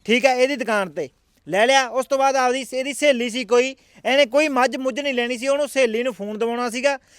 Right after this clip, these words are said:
ਤੇ ਉਹਨੂੰ, ਅਹ, ਕ-, ਸ਼ਿਮਲਾ, ਜੰਮੂ ਕਸ਼ਮੀਰ, ਹਿਮਾਚਲ, ਇਹ ਚੀਜ਼ਾਂ ਇਹਨੂੰ ਘੁਮਾਉਣ ਲੱਗ ਗਿਆ ਤੇ ਵ-, ਚੰਗੇ ਚੰਗੇ ਹੋਟਲਾਂ ਦੇ ਵਿੱਚ ਇਹਨੇ ਖਾਧਾ ਪੀਤਾ ਤੇ ਜਦੋਂ ਪੈਸੇ ਹੋ ਗਏ ਖਤਮ ਤੇ ਇਹਨੇ ਦੋ ਤਿੰਨ ਕਿਸ਼ਤਾਂ ਭਰੀਆਂ ਨਹੀਂ।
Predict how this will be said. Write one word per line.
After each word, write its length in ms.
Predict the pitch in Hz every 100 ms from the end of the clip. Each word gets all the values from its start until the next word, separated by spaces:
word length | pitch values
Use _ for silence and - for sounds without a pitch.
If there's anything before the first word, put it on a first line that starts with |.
| _ 240
ਤੇ 60 |
ਉਹਨੂੰ, 360 | 262 285 294 277
ਅਹ, 520 | _ - 226 240 240
ਕ-, 680 | 220 240 240 240 220 208 214
ਸ਼ਿਮਲਾ, 640 | 247 247 247 233 233 220 196 _ -
ਜੰਮੂ 300 | 254 262 247
ਕਸ਼ਮੀਰ, 400 | 240 226 226 226
ਹਿਮਾਚਲ, 580 | 208 233 233 - 247 240 240 220 - _ -
ਇਹ 160 | 294
ਚੀਜ਼ਾਂ 320 | 262 262 254 262
ਇਹਨੂੰ 140 | 277 277
ਘੁਮਾਉਣ 300 | 277 254 220
ਲੱਗ 140 | 220
ਗਿਆ 180 | 196 233
ਤੇ 140 | 247
ਵ-, 180 | 208 226 220
ਚੰਗੇ 200 | 262 254
ਚੰਗੇ 240 | 254 247
ਹੋਟਲਾਂ 320 | 226 226 240 233
ਦੇ 60 |
ਵਿੱਚ 140 | 233 233
ਇਹਨੇ 140 | 254
ਖਾਧਾ 300 | 190 190 254
ਪੀਤਾ 380 | 220 196 226 226 _ _ -
ਤੇ 80 | 233
ਜਦੋਂ 320 | 254 262 277
ਪੈਸੇ 300 | 269 247 254
ਹੋ 140 | 240
ਗਏ 120 | 262
ਖਤਮ 520 | 214 220 226 277 277 262 _ _ _ -
ਤੇ 160 | 269
ਇਹਨੇ 140 | 269 285
ਦੋ 240 | 196 240
ਤਿੰਨ 180 | 240 247
ਕਿਸ਼ਤਾਂ 320 | 247 220 254
ਭਰੀਆਂ 420 | 226 262 247 226
ਨਹੀਂ। 140 | 214